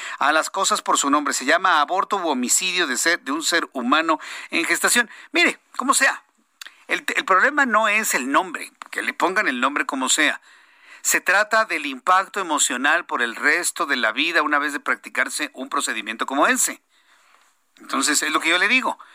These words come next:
Muchas de las muchachas que están en este momento marchando y violentando y rompiendo y dándole de martillazos a los hombres, pues no, no, no saben lo que significa abortar. Nunca han abortado en su vida. Las mujeres que verdaderamente han abortado no están en esa marcha. Se lo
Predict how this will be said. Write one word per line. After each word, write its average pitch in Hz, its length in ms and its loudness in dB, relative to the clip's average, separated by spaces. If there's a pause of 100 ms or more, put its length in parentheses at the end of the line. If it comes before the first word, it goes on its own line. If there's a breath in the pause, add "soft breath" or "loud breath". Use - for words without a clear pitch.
(240 loud breath)
Muchas - 320 0
de 202 80 2
las 180 140 2
muchachas 165 520 -2
que - 60 -12
están 165 300 -2
en 156 120 -4
este 156 200 -4
momento 147 360 -2
marchando 139 580 0
y - 20 -10
violentando 117 680 0
y 123 60 -8
rompiendo 117 760 -4 (280 loud breath)
y 135 80 -2
dándole 165 340 2
de 135 100 4
martillazos 123 640 -2
a 143 60 2
los - 200 2
hombres, 127 460 0 (320 loud breath)
pues - 140 -6
no, 214 140 4
no, 233 260 -4
no 214 140 -2
saben 233 340 0
lo 196 80 -6
que 165 100 -8
significa 160 760 -2
abortar. 175 480 -2 (140)
Nunca 196 280 -2
han 233 100 0
abortado 220 360 -2
en 226 40 -8
su 214 140 0
vida. 269 380 0 (720 loud breath)
Las 135 120 0
mujeres 226 300 0
que 214 80 -4
verdaderamente 185 480 2
han 185 80 2
abortado 156 440 0
no 220 160 0
están 277 360 0
en 220 120 -2
esa 165 180 2
marcha. 117 340 -4
Se - 240 0
lo 220 240 0